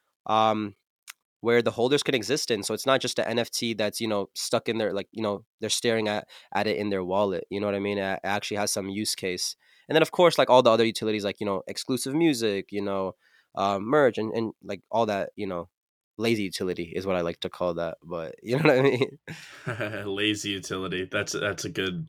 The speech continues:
Speaker 2: that's a good way of describing it. I feel like after sort of diving into the whole, the whole ecosystem and, like, look, you know,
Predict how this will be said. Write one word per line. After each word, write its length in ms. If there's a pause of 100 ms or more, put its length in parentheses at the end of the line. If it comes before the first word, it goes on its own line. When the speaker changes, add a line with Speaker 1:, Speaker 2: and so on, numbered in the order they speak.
(100)
Speaker 2:
that's 220
a 80
good 220
way 160
of 80
describing 500
it. 240 (600)
I 80
feel 180
like 160
after 420
sort 200
of 140
diving 380
into 300
the 120
whole, 500 (880)
the 80
whole 240
ecosystem 760
and, 80
like, 220
look, 220
you 120
know, 240